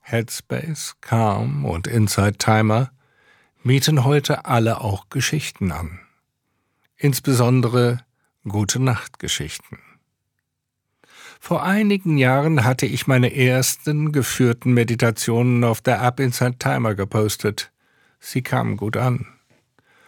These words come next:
Und Insight Timer beauftragte mich, eine Geschichte von Oscar Wilde vorzulesen.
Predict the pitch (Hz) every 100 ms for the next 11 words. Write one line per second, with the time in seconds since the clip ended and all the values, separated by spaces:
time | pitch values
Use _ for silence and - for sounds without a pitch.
0 | - - - 160 170 190 185 233 240 -
1 | 160 156 160 135 110 123 113 - - 127
2 | 123 127 127 139 - 127 120 110 107 -
3 | 117 - - 120 - 120 117 101 - -
4 | 113 107 107 95 - - 82 80 - 80
5 | 87 90 -